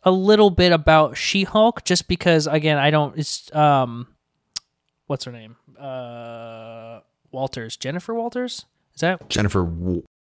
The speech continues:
Speaker 2: Waters.
Speaker 1: Waters.
Speaker 2: Walters.
Speaker 1: Well, whoever
Speaker 2: Right.
Speaker 1: She-Hulk is. <laughs> I, the thing that confused me about her was that trailer, the teaser, was the ending shot with Br-, with
Speaker 2: Yes.
Speaker 1: Bruce and her
Speaker 2: The,
Speaker 1: standing.
Speaker 2: like, weird ad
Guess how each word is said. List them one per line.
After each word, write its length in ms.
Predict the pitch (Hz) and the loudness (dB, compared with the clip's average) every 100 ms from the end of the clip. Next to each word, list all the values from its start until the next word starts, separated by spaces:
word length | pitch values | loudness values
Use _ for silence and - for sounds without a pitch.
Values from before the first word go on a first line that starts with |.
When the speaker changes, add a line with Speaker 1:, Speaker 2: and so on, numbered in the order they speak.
| _ _ _ | _ _ _
Speaker 2:
Waters. 720 | 90 98 87 60 - - - - | -2 2 2 0 -10 -14 -16 -4
Speaker 1:
Waters. 340 | 143 151 123 | 2 4 2
Speaker 2:
Walters. 520 | 107 76 - - - - _ _ _ _ _ _ - | -2 -4 -8 -12 -16 -20 _ _ _ _ _ _ 2
Speaker 1:
Well, 400 | 196 190 180 156 | 4 6 4 2
whoever 460 | 196 214 196 180 | 2 4 4 2
Speaker 2:
Right. 80 | 151 | 2
Speaker 1:
She-Hulk 420 | - 170 143 131 135 | 2 2 2 2 -2
is. 220 | 117 127 | -6 -4
<laughs> 1500 | - - 214 - 196 - 196 - - - - - - - _ - | -2 0 0 -2 -6 -6 -10 -12 -20 -20 -20 -20 -20 -20 _ 0
I, 500 | 165 202 233 240 175 | 2 4 2 0 0
the 120 | 185 | 0
thing 180 | - 285 | 0 0
that 120 | 277 | 0
confused 300 | 214 220 214 | -2 0 0
me 80 | 202 | 2
about 220 | 175 151 | 4 4
her 180 | 170 147 | 6 4
was 460 | 131 156 147 147 - | 4 6 6 4 0
that 360 | 156 165 165 | 2 4 4
trailer, 440 | - 190 202 143 131 | 2 0 2 2 0
the 120 | 143 | -4
teaser, 420 | - 214 170 135 | -2 -2 0 0
was 280 | 127 143 123 | 2 0 2
the 200 | 156 - | -2 2
ending 360 | 190 202 147 120 | 2 2 0 -4
shot 380 | - 117 98 - _ _ _ _ _ _ _ _ - - | -6 -6 -8 -16 _ _ _ _ _ _ _ _ -20 -2
with 360 | 175 160 - | 2 2 -2
Br-, 260 | 156 127 170 165 | -12 -4 -4 0
with 280 | 160 151 - | 0 0 -2
Speaker 2:
Yes. 200 | 107 143 | 2 4
Speaker 1:
Bruce 220 | 196 - | 4 2
and 140 | 180 180 | 0 2
her 160 | 190 | 2
Speaker 2:
The, 60 | 196 | 2
Speaker 1:
standing. 340 | - 113 104 | 2 4 4
Speaker 2:
like, 100 | 92 | 2
weird 280 | 104 104 101 - | 4 4 4 2
ad 480 | 101 85 95 101 | 2 2 2 -2